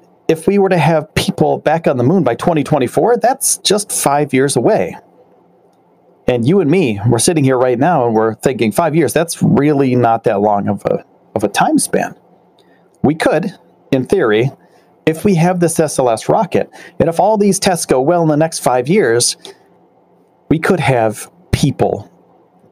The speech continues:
back on the moon. And then shortly thereafter, we can have a little lunar base started. But before all that happens, they have to do testing. And they've been doing testing recently. There has been an Orion,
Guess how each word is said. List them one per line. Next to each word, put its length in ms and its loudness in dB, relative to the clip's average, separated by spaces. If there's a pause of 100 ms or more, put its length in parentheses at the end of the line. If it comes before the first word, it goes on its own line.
back 280 -2
on 120 2
the 80 0
moon. 360 -2 (300)
And 160 2
then 140 0
shortly 440 0
thereafter, 760 0 (1120)
we 100 4
can 140 2
have 240 2
a 40 4
little 380 2
lunar 240 2
base 300 0
started. 480 -2 (760)
But 100 0
before 300 0
all 80 0
that 160 2
happens, 460 0
they 120 0
have 160 0
to 80 -4
do 100 0
testing. 480 -2 (640)
And 140 2
they've 160 0
been 220 0
doing 400 0 (400)
testing 400 0
recently. 580 0 (420)
There 300 2
has 160 2
been 200 0
an 120 0
Orion, 800 2